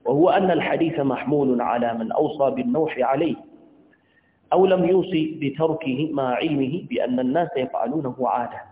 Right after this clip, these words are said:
ولهذا قال عبد الله بن المبارك: "إذا كان ينهاهم في حياته ففعلوا شيئا من ذلك بعد وفاته لم يكن عليه شيء، والعذاب عندهم بمعنى العقاب."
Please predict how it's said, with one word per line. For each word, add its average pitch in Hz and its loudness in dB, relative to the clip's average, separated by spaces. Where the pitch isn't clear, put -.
ولهذا 175 4
قال 175 2
عبد 156 2
الله 151 2
بن 151 -2
المبارك: 127 0
"إذا 143 4
كان 175 4
ينهاهم 151 2
في 135 -4
حياته 131 -2
ففعلوا 127 0
شيئا 151 -2
من 123 -4
ذلك 131 0
بعد - 0
وفاته 135 -2
لم 208 2
يكن 165 0
عليه 131 0
شيء، 131 -4
والعذاب 135 0
عندهم 131 0
بمعنى 123 -2
العقاب." 110 -6